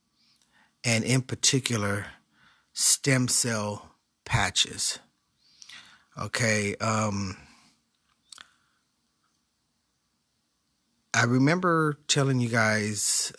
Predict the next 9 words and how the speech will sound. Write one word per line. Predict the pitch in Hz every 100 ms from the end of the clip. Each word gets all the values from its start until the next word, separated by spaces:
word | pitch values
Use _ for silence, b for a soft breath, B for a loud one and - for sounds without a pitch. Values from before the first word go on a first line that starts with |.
| 107
about, | 104 110 101 101 _ - - _ _ _ _ _ _ _ _ _
it's | 113 -
just | 127 113
weird | 107 117 120 101 92 92
how | - 117 110 98 95 90 - b b b b -
the | 110
universe | 101 117 107 95 101 95 -
kinda | - 113 107 101
just | 90 101 98 - - -